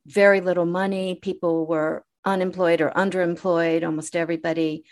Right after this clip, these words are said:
And the other churches in our denomination were under attack in sometimes very physical ways.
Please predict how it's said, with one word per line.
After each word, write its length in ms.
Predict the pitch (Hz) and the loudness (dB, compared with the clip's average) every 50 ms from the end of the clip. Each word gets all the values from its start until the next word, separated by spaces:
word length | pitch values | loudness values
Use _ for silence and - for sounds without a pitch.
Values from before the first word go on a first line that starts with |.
| - - _ _ _ _ _ _ | -20 -20 _ _ _ _ _ _
And 320 | - 170 170 170 170 170 | -2 0 0 0 0 0
the 160 | 160 - - - _ | -2 -6 -10 -8 _
other 360 | - 180 185 175 196 185 180 | 0 0 2 2 2 2 2
churches 420 | 170 160 - 220 240 226 214 190 175 | 0 0 0 0 2 2 0 0 2
in 100 | 175 165 | 4 4
our 120 | 156 156 | 4 2
denomination 800 | 151 175 165 160 160 170 175 175 175 175 170 - - 180 160 160 | 2 0 2 2 2 2 0 -2 -2 -4 -4 -4 -2 0 0 2
were 220 | 165 165 160 - | 2 0 0 0
under 220 | 185 180 170 175 170 | 0 0 0 0 0
attack 320 | 170 - 180 175 165 - | 0 0 0 0 0 0
in 100 | 180 175 | -4 -4
sometimes 440 | 165 185 185 170 180 180 170 - - | -4 -4 -4 -2 -2 -2 -4 -4 -2
very 180 | 175 170 170 | -2 -2 -2
physical 540 | 170 - - 202 185 180 185 - 175 165 160 | -2 -4 -4 -4 -2 -2 -2 0 0 2 4
ways. 500 | 160 170 165 143 135 - - - - - | 4 4 2 2 0 -2 -6 -10 -16 -18